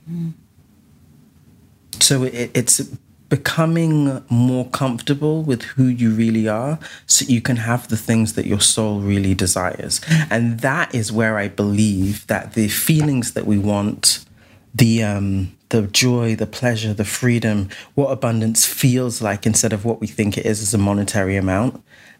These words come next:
Speaker 2: that's where that lies. That's where the, the satisfaction and the joy and the presence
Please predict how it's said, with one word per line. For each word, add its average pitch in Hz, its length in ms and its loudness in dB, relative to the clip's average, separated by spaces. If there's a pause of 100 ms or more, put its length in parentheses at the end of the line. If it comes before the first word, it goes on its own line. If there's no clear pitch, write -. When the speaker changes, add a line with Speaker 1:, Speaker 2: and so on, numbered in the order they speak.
(120)
Speaker 2:
that's - 640 0 (100)
where 110 380 2
that 98 440 -2
lies. 95 500 -2
That's - 260 0
where 117 180 2
the, 104 260 0 (260)
the - 100 0
satisfaction 110 1000 0
and 98 220 2
the 98 40 2
joy 101 640 0
and 104 180 2
the 95 60 -2
presence 131 880 0